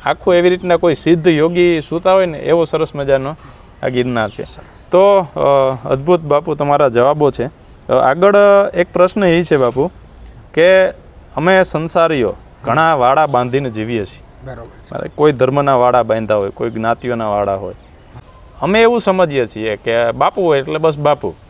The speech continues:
Speaker 2: હમ.
Speaker 1: કે સાધુ થઈ ગયા
Speaker 2: હમ.
Speaker 1: કે, અ, સંન્યાસ લઈ લીધો. તો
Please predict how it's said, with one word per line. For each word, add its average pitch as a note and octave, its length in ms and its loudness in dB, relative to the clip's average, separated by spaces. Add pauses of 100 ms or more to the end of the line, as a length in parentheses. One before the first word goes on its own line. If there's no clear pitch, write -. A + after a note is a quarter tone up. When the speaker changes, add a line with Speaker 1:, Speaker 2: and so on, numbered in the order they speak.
(160)
Speaker 2:
હમ. D3 120 -14
Speaker 1:
કે C#3 140 0
સાધુ D3+ 340 0
થઈ B2 180 -2
ગયા G#2+ 180 -6 (440)
Speaker 2:
હમ. C3 120 -14 (100)
Speaker 1:
કે, C3 400 2
અ, - 960 -6
સંન્યાસ D#3+ 400 0
લઈ B2+ 160 4
લીધો. G2 240 -6 (880)
તો D3 640 -2